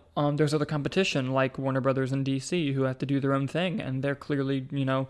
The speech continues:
"Hey, we have a universe. It didn't work out well the first time, although we've been slowly been fixing it with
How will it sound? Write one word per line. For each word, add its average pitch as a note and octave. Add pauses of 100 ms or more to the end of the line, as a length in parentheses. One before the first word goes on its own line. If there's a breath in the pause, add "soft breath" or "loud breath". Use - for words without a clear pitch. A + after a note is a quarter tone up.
(340 loud breath)
"Hey, E3
we D3
have D3+
a C#3+
universe. D3+
It D3
didn't D3+
work C#3
out C#3+
well D3
the C#3
first C#3
time, D#3+
although C#3+
we've C#3
been C3+
slowly C#3+
been C3+
fixing D3
it E3
with C#3+